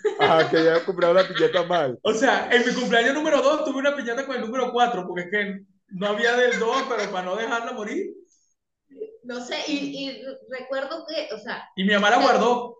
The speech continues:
Speaker 3: según
Speaker 2: ¿Cuál?
Speaker 3: las fotos que, que tengo de ese cumpleaños, éramos todos como, no sé, como dominicanos, porque lo que se nos veía era así como la sombra en la foto.
Speaker 2: Esa gente
Speaker 1: Ya.
Speaker 2: lo que era, era negra, hermano, eso estaba bien oscuro, eso.
Speaker 3: Y no, y de ahí, pues,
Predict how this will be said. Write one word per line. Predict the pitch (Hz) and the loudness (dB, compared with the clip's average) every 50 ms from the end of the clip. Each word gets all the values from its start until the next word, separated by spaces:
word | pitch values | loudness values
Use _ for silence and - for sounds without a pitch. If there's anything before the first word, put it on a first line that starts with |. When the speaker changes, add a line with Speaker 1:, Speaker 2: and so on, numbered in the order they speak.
| _ _ _ | _ _ _
Speaker 3:
según | _ 277 254 247 - | _ -4 0 2 2
Speaker 2:
¿Cuál? | - | 4
Speaker 3:
las | - 240 247 247 | 4 2 0 0
fotos | 254 277 269 269 370 381 - | -2 -2 -2 -2 -4 -6 -8
que, | 359 359 302 233 185 180 | -6 -4 -4 -4 -4 -6
que | 240 226 - | -8 -8 -6
tengo | 247 247 254 269 277 302 302 | -6 -6 -6 -6 -6 -6 -6
de | 285 285 | -6 -6
ese | 294 - _ _ _ _ _ - 330 269 277 | -8 -10 _ _ _ _ _ -20 -18 -16 -14
cumpleaños, | 285 277 269 254 269 285 302 302 302 302 302 - _ _ _ _ | -14 -12 -10 -10 -10 -8 -8 -10 -10 -10 -12 -18 _ _ _ _
éramos | 196 196 226 247 - - | -12 -10 -10 -10 -12 -12
todos | 233 247 247 - | -12 -12 -12 -12
como, | 277 262 262 247 226 202 190 | -12 -12 -10 -10 -10 -10 -10
no | 185 180 - | -10 -12 -14
sé, | - - - - | -18 -20 -20 -18
como | - 220 208 190 | -16 -14 -12 -10
dominicanos, | 185 180 180 175 170 151 151 - - - 220 226 | -10 -10 -12 -14 -16 -16 -18 -20 -20 -20 -18 -14
porque | 240 208 185 180 | -14 -12 -12 -12
lo | 175 175 | -12 -14
que | 175 175 | -14 -16
se | - 185 | -16 -16
nos | 170 170 170 | -16 -16 -16
veía | 165 143 - | -16 -16 -16
era | - 175 | -18 -20
así | 175 - 196 196 | -20 -20 -18 -16
como | 208 220 220 220 | -14 -12 -10 -10
la | 196 190 | -10 -12
sombra | - - - 175 185 196 196 190 185 180 170 165 156 - - - - - | -14 -14 -12 -10 -8 -8 -8 -8 -10 -12 -12 -12 -14 -14 -16 -16 -14 -14
en | 202 190 | -14 -14
la | 196 202 - _ | -14 -16 -20 _
foto. | - 262 - _ - - - _ _ _ _ _ - - - - 143 - | -20 -20 -20 _ -20 -20 -20 _ _ _ _ _ -18 -14 -12 -12 -10 -10
Speaker 2:
Esa | - 131 135 - | -8 -4 0 0
gente | 190 190 196 202 | 0 0 2 2
Speaker 1:
Ya. | |
Speaker 2:
lo | 208 214 208 208 | 2 2 2 2
que | 196 | 2
era, | 196 208 | 2 2
era | 208 214 214 214 | 2 2 2 2
negra, | 214 214 214 214 208 208 196 190 | 2 2 2 2 0 -2 0 0
hermano, | 190 180 196 208 214 196 190 180 | 0 0 0 0 0 0 -2 -4
eso | - 196 | -6 -8
estaba | 196 202 208 202 214 208 208 | -6 -4 -2 -2 0 -2 -2
bien | 214 214 202 208 | -2 -2 -2 -2
oscuro, | 220 226 226 - - 226 226 233 226 220 214 202 202 202 | -2 -4 -6 -6 -6 -6 -6 -2 -2 0 0 0 -2 -4
eso. | - - - - _ _ _ _ _ _ _ _ - | -8 -10 -16 -20 _ _ _ _ _ _ _ _ -14
Speaker 3:
Y | 349 320 | -10 -10
no, | 311 330 302 262 240 | -8 -8 -8 -8 -8
y | 285 285 262 | -10 -8 -8
de | 262 | -6
ahí, | 262 254 254 269 302 349 392 - - | -6 -6 -6 -8 -8 -8 -10 -8 -8
pues, | 277 247 | -8 -8